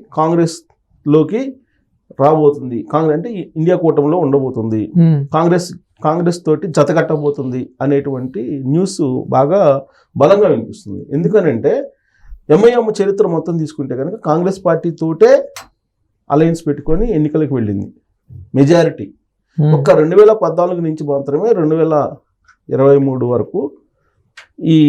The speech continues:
Speaker 1: బీఆర్ఎస్ పార్టీ తోటి డైరెక్ట్గాను ఇండైరెక్ట్గాను కలిసి వెళుతుంది. అంతకు మించి ఎప్పుడు కూడా కాంగ్రెస్ పార్టీని వీడి లేదు ఎంఐఎం పార్టీ, దాని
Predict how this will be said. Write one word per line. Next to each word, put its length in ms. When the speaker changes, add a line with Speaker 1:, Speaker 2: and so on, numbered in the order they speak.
Speaker 1:
బీఆర్ఎస్ 400
పార్టీ 260
తోటి 180
డైరెక్ట్గాను 560
ఇండైరెక్ట్గాను 640
కలిసి 240
వెళుతుంది. 500
అంతకు 320
మించి 320
ఎప్పుడు 320
కూడా 220
కాంగ్రెస్ 320
పార్టీని 340
వీడి 200
లేదు 180
ఎంఐఎం 320
పార్టీ, 240
దాని 140